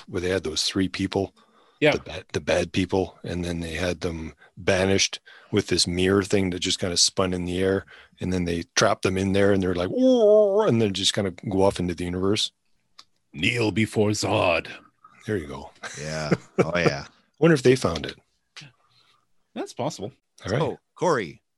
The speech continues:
Speaker 3: thank you for coming. Please come again next week.
Speaker 2: You're, yeah, quite possibly.
Speaker 3: Quite possibly.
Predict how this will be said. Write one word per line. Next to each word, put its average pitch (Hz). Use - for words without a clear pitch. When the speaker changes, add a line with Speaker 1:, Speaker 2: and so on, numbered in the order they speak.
Speaker 3:
thank 107
you 139
for 120
coming. 123
Please 98
come 120
again 117
next 98
week. 131
Speaker 2:
You're, 92
yeah, 277
quite 92
possibly. 175
Speaker 3:
Quite 87
possibly. 110